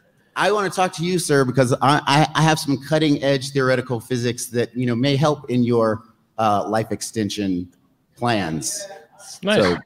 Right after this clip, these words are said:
Speaker 1: I would love to
Speaker 2: Thanks.
Speaker 1: talk to you.
Speaker 2: Thanks, Black Iron Man.
Speaker 1: Thanks,
Speaker 2: We
Speaker 1: Richard.
Speaker 2: appreciate it. <laughs>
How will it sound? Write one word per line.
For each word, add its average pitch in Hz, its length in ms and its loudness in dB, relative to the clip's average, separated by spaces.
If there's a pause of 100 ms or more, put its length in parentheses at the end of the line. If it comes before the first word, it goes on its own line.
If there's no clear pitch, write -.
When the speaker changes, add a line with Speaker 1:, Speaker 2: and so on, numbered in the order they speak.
(120)
Speaker 1:
I 117 100 4
would 131 80 4
love 160 180 6
to 135 80 -2
Speaker 2:
Thanks. - 60 -4
Speaker 1:
talk 131 220 4
to 98 60 -2
you. 90 120 -2 (1200)
Speaker 2:
Thanks, 170 240 4
Black 123 240 6
Iron 113 240 4
Man. 113 80 4
Speaker 1:
Thanks, 208 200 8
Speaker 2:
We 202 60 10
Speaker 1:
Richard. 202 220 10
Speaker 2:
appreciate 139 380 4
it. 87 120 -2 (1040)
<laughs> 156 100 -4